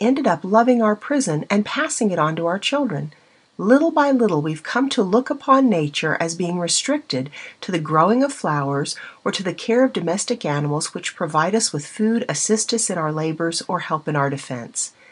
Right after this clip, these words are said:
This has caused our souls to shrink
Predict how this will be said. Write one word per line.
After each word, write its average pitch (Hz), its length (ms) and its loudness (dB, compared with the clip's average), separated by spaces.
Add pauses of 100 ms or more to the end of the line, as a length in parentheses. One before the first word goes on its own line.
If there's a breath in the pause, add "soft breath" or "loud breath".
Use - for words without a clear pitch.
(240 soft breath)
This 240 240 4
has 320 160 -4
caused 175 480 2
our 170 120 2
souls 170 460 0
to - 140 -4
shrink - 520 -4